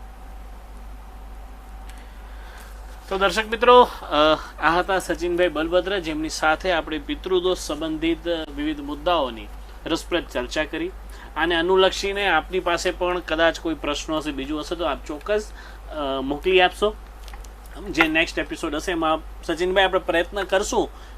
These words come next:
કે દર્શકોના જે પ્રશ્નો છે તેને પણ જવાબો આપણે આપી શકીએ.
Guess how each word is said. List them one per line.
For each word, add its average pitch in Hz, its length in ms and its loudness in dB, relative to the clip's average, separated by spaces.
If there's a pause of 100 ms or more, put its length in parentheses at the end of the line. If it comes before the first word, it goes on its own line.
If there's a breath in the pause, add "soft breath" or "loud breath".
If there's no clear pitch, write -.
કે - 80 -2
દર્શકોના 214 480 2
જે 226 120 0
પ્રશ્નો 170 440 0
છે 123 240 -4 (360 soft breath)
તેને 196 260 6
પણ 214 240 6
જવાબો 160 440 8
આપણે 160 320 4
આપી 160 300 4
શકીએ. 127 580 -4